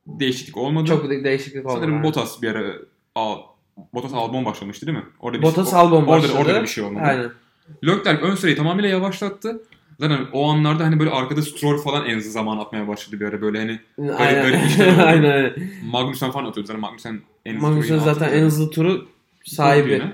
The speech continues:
Speaker 1: evet.
Speaker 2: Aynen.
Speaker 1: Ee, böyle olunca tabii pit korkusu dediğin gibi başladı. Hani kimse pite girmek istemedi. Çünkü pite giren en arkada falan başlayacaktı.
Speaker 2: E tabii bir de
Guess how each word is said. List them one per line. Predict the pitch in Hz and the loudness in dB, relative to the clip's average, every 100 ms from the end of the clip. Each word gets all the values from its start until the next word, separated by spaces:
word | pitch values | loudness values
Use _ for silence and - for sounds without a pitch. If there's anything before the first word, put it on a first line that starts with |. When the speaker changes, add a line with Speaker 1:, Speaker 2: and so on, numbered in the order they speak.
| - | -10
Speaker 1:
evet. | 113 123 | -10 -8
Speaker 2:
Aynen. | 131 120 110 - _ _ - _ | -6 -6 -8 -14 _ _ -20 _
Speaker 1:
Ee, | 127 131 127 120 | -4 -2 -2 0
böyle | 185 226 | 2 2
olunca | 208 233 196 240 | 2 2 0 -2
tabii | 196 233 - - - _ | -2 -4 -6 -16 -20 _
pit | 208 - | -10 -2
korkusu | 208 202 208 254 | 0 0 0 -2
dediğin | 214 226 | 0 0
gibi | 220 226 | 0 0
başladı. | 226 226 175 | -2 -2 0
Hani | 147 151 - | 0 -2 -4
kimse | 160 156 | -4 -4
pite | - 202 | -2 0
girmek | 147 113 | 0 -2
istemedi. | - 117 117 | -6 -10 -4
Çünkü | 156 | -2
pite | 151 - | -2 -2
giren | 208 143 214 - _ _ _ _ _ _ _ _ | 2 2 0 -8 _ _ _ _ _ _ _ _
en | 160 | -2
arkada | 127 120 120 | -2 -2 -2
falan | 175 185 | 0 0
başlayacaktı. | 135 117 110 107 - 104 - - - | 0 -2 -8 -8 -10 -16 -16 -14 -6
Speaker 2:
E | 156 | 0
tabii | 170 139 131 | 2 2 0
bir | 151 | 4
de | 185 156 | 4 2